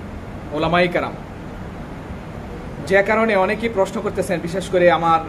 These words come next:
কিছু মুহিব্বিন, আত্মীয় স্বজন এবং আরও বন্ধুবান্ধব যারা রয়েছেন, অনেকে প্রশ্ন করতেছেন যে ওলামায়ে কেরাম তারা তো শুধু ম-, মসজিদ মাদ্রাসার মধ্যেই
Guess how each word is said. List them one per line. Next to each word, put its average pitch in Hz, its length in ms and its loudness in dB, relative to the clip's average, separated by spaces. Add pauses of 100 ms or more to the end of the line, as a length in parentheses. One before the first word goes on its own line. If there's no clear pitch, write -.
(440)
কিছু 175 160 -4
মুহিব্বিন, 170 500 0 (400)
আত্মীয় 165 320 0
স্বজন 165 320 2
এবং 160 260 0 (200)
আরও 160 140 2
বন্ধুবান্ধব 170 500 2
যারা 160 220 4
রয়েছেন, 160 360 0 (720)
অনেকে 202 260 0
প্রশ্ন 196 280 2
করতেছেন 190 440 0
যে 165 280 2 (640)
ওলামায়ে 196 380 4
কেরাম 208 300 4
তারা 190 160 6
তো 190 120 0
শুধু 185 220 -4
ম-, 190 540 -2
মসজিদ 214 320 -2
মাদ্রাসার 196 460 2
মধ্যেই 196 360 0